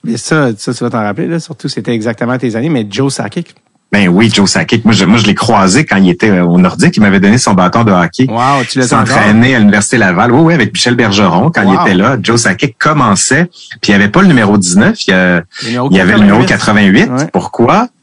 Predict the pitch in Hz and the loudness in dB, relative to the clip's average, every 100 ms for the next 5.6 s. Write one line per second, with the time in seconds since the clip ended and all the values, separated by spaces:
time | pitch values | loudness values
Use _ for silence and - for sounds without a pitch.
0 | _ _ - - - - - 185 156 143 | _ _ -20 -18 -8 -6 -2 0 0 0
1 | 180 202 107 156 - 113 160 - 156 147 | 0 0 0 0 0 0 0 0 0 0
2 | 156 147 135 131 151 254 - - - 139 | 0 0 -2 -2 -4 -6 -10 -20 -12 -8
3 | 170 175 151 151 165 165 240 220 - - | -4 -4 -2 0 0 2 0 0 -2 -2
4 | 113 92 82 87 92 113 165 214 - - | 0 0 -2 0 2 4 4 0 -4 -8
5 | - - - - 120 135 | -4 -2 -2 -2 -2 -2